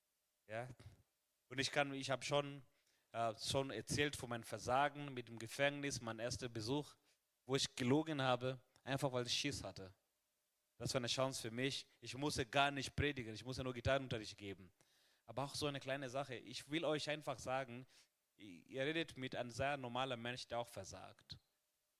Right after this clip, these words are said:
Auch wenn ich den Pastortitel mit I got the T-Shirt, und wenn ich das hier drauf gestempelt habe, heißt nicht, dass ich ein perfekter Mensch bin. Jeder von uns wird irgendwann scheitern.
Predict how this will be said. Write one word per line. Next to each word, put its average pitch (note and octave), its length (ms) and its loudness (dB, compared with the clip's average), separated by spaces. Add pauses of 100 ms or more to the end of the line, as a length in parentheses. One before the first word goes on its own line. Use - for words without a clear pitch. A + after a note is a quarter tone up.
(120)
Auch - 220 -6
wenn B2 120 -4
ich A#2+ 120 -4
den A#2+ 100 -2
Pastortitel B2+ 600 0
mit A2+ 280 -4 (160)
I A2 60 -4
got C3+ 200 2
the A2+ 80 -6
T-Shirt, A2 580 -2 (640)
und B2+ 100 -8
wenn C3+ 100 -8
ich C#3 60 -6
das C#3 220 0
hier D#3 280 6
drauf C#3+ 380 4
gestempelt B2 640 -2
habe, G#2 340 -8 (360)
heißt C3 200 -2
nicht, D3 160 -4
dass B2 140 0
ich B2+ 60 -8
ein B2+ 40 -10
perfekter B2 440 -4
Mensch A#2+ 320 -4
bin. G2 260 -10 (680)
Jeder B2+ 160 -2
von B2 180 -4
uns C3 180 -2
wird A#2 160 -2
irgendwann A2+ 640 -2 (1200)
scheitern. G2+ 480 -4